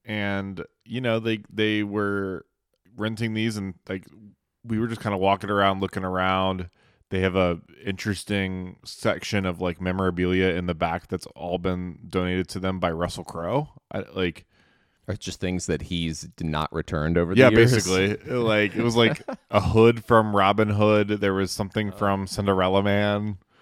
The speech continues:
Speaker 2: Okay.
Speaker 1: Just, uh, I don't know why he, like, with some handwritten notes from him that was, like, explaining what it is. I, I guess he just loves Blockbuster.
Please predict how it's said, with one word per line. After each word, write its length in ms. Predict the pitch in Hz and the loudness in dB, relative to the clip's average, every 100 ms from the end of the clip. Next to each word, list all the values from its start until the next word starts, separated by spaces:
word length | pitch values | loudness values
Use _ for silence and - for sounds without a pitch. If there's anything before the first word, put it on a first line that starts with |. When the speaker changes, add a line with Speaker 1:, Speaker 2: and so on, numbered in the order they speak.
| _ - | _ -20
Speaker 2:
Okay. 360 | 92 - 92 110 _ | -16 -10 -10 -10 _
Speaker 1:
Just, 360 | 123 120 - 123 | -4 -4 -2 0
uh, 120 | 117 | 2
I 60 | 123 | 4
don't 100 | 147 | 4
know 80 | 123 | 4
why 280 | 107 95 | 4 4
he, 420 | 92 101 107 110 101 | 2 0 0 0 0
like, 240 | 104 92 | -2 0
with 100 | 98 | -4
some 140 | 104 | -4
handwritten 480 | 98 101 104 98 95 | -2 0 0 -2 -2
notes 260 | 87 85 - | -2 -2 -4
from 220 | 110 107 | -4 -2
him 400 | 107 104 107 107 | 0 0 -2 -4
that 100 | 95 | -6
was, 120 | 85 | -6
like, 120 | 87 | -8
explaining 480 | 85 - - 87 85 | -14 -14 -8 -6 -4
what 100 | 85 | -4
it 140 | 85 85 | -4 -4
is. 220 | 85 87 | -4 -6
I, 60 | |
I 120 | 80 87 | -8 -6
guess 200 | 90 - | -6 -8
he 100 | - | -12
just 200 | 92 78 | -12 -10
loves 280 | 82 87 | -10 -10
Blockbuster. 800 | - 80 90 - 80 - 92 90 | -12 -12 -12 -12 -14 -8 -8 -8